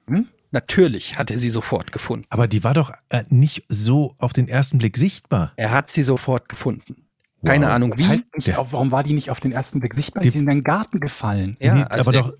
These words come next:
Speaker 3: wa-, aber der war doch nicht, war der, war der nicht so unter dem, unterm Baum oder sowas? Nee?
Speaker 2: Ich, ich weiß nicht genau, wo, ich konnte es nicht
Speaker 3: Ach so,
Speaker 2: genau sehen,
Speaker 3: okay.
Speaker 2: aber es war auf jeden Fall,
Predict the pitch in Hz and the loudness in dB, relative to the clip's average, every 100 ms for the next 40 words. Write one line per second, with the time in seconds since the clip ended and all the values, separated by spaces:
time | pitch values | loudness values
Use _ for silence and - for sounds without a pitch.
0 | - 104 - 113 113 110 120 120 127 - | -8 -2 0 2 4 4 2 4 2 0
1 | 135 127 135 - - _ _ _ _ - | 0 2 2 0 -10 _ _ _ _ -2
2 | 117 131 123 - 127 139 135 117 117 120 | 2 4 2 2 0 2 2 2 2 2
3 | 131 123 107 87 113 185 185 185 170 175 | 0 2 2 2 4 4 4 4 4 2
4 | 220 - - - 135 202 - - - - | 0 -4 -10 0 2 2 -2 -14 -12 -6
5 | 127 143 156 147 135 131 127 - 156 165 | -2 -2 -4 -2 -2 -2 -4 -2 -2 0
6 | 139 131 135 123 165 139 117 123 131 - | 2 4 4 2 2 2 2 2 0 0
7 | 143 151 - 135 139 | -2 0 2 2 2